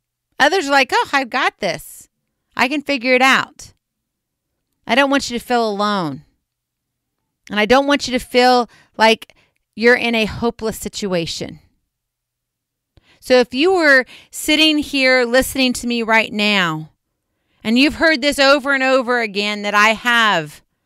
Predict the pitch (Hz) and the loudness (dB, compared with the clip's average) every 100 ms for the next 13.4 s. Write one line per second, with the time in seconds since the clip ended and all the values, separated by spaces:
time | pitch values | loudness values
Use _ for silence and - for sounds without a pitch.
0 | _ _ - 214 208 196 175 - 185 175 | _ _ -6 -4 -4 -8 -8 -10 -10 -6
1 | 180 147 - 160 _ _ _ _ _ _ | -8 -8 -12 -20 _ _ _ _ _ _
2 | _ _ _ _ _ - 226 262 196 160 | _ _ _ _ _ -6 2 4 2 2
3 | 190 175 175 165 151 98 - _ _ _ | -2 0 -2 -2 -4 -10 -14 _ _ _
4 | 226 285 285 - 277 247 226 208 - - | 0 0 0 -4 -6 -6 -6 -8 -10 -8
5 | 196 - 185 175 151 160 - 170 139 92 | -8 -6 -6 -6 -8 -8 -8 -8 -8 -10
6 | - - - _ _ _ _ _ - - | -12 -20 -20 _ _ _ _ _ -20 -4
7 | 262 320 403 - 302 - 285 311 359 381 | -2 0 -2 -2 -2 0 2 4 2 -2
8 | 392 - 330 320 294 285 233 277 269 214 | -6 -4 -4 -2 -2 -4 -2 -2 -2 0
9 | 254 247 247 240 233 - 240 233 233 - | 2 2 0 2 0 0 -4 -2 -4 -4
10 | 208 180 202 185 185 202 226 277 339 _ | -4 -4 -8 -4 -2 -2 0 -2 -4 _
11 | _ _ _ _ _ _ _ _ _ _ | _ _ _ _ _ _ _ _ _ _
12 | _ _ _ _ _ _ _ _ _ _ | _ _ _ _ _ _ _ _ _ _
13 | 226 226 214 | 2 2 0